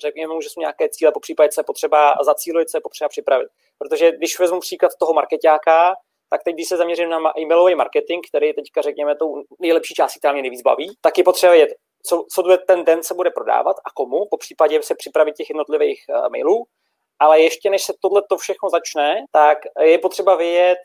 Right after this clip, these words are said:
tu strategickou část, co mi to v budoucnu má přinést. Až na základě toho teprve já připravuju ty jednotlivé části týmí práce. Takže pokud je tohleto už předem připravený, tak pak už jako ta činnost je v uvozovkách taková jednodušší, protože už se jenom připravují produkty a nastavují se automatické kampaně.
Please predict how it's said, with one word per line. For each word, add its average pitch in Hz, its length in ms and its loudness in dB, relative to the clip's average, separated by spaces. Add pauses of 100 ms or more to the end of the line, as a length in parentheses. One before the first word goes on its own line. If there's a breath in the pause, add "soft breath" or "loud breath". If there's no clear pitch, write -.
(380)
tu 196 60 -14
strategickou 185 560 -4
část, 143 440 2 (260)
co 170 120 -6
mi 170 100 -4
to 170 140 -4
v 151 40 -10
budoucnu 165 420 -6
má 165 140 0
přinést. 151 480 -8 (400)
Až 151 120 -10
na 165 60 -6
základě 170 360 0
toho 175 240 2
teprve 160 260 -2 (100)
já 156 100 6
připravuju 156 440 0
ty 165 80 -6
jednotlivé 156 380 -8
části 156 600 -4 (240)
týmí 156 200 -8
práce. 135 360 2
Takže 151 320 2 (260 loud breath)
pokud 165 180 0
je 202 80 6
tohleto 202 300 6
už 202 100 -2
předem 202 260 0
připravený, 170 720 0
tak 160 160 -6
pak 156 140 -4
už 180 120 -14
jako 175 420 2 (420 loud breath)
ta 165 80 -2
činnost 180 400 -2
je 175 460 4
v 160 40 -6
uvozovkách 165 520 -4
taková 170 360 0
jednodušší, 170 1000 -6
protože 170 360 -8
už 170 160 -14
se 175 60 -6
jenom 170 160 -8
připravují 160 380 0
produkty 160 320 -4
a 165 40 0
nastavují 160 360 -4
se - 100 -8
automatické 156 520 -4
kampaně. 127 280 -2